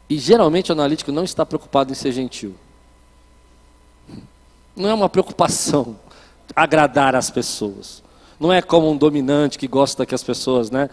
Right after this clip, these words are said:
percebam que ele, por mais que ele domina,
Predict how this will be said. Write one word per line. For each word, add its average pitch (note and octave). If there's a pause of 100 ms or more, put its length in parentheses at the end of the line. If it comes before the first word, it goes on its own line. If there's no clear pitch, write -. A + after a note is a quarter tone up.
(520)
percebam B2+
que B2
ele, A#2+ (240)
por D3
mais D#3+
que -
ele D3+
domina, C#3+